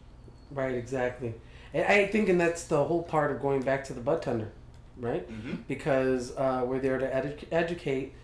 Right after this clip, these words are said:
Speaker 1: and make sure that people understand that there's a lot of medicinal property in the plant from seed to stem, you know what I mean? From, you know,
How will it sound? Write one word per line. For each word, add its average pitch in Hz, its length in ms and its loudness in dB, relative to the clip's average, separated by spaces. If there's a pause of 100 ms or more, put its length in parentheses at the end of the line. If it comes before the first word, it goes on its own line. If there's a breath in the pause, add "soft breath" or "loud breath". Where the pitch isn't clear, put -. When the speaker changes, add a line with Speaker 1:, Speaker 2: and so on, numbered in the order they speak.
(320 loud breath)
Speaker 1:
and 131 420 2
make 139 160 0
sure 139 140 -4
that 135 100 -2
people 131 260 -6
understand 127 680 -2
that 113 480 2
there's 123 260 0
a 117 80 -4
lot 127 200 4
of 127 60 0
medicinal 120 360 -4
property 117 520 -2 (380 loud breath)
in 131 100 -2
the 135 80 0
plant 131 360 -2 (140)
from 120 520 0 (220 loud breath)
seed 156 320 -2
to 135 80 -4
stem, 131 540 0 (280 loud breath)
you 139 120 0
know 147 100 4
what 143 100 4
I 143 80 4
mean? 143 260 4
From, 120 480 -2 (180)
you 139 140 0
know, 117 380 2